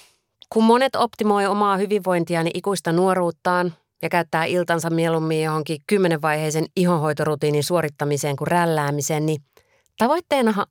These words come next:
on kai ikuinen elämä. Se, ettei joutuisi sinne hautaan.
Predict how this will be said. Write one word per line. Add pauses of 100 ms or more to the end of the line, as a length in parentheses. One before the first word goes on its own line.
(220)
on
kai
ikuinen
elämä. (760)
Se,
ettei
joutuisi
sinne
hautaan.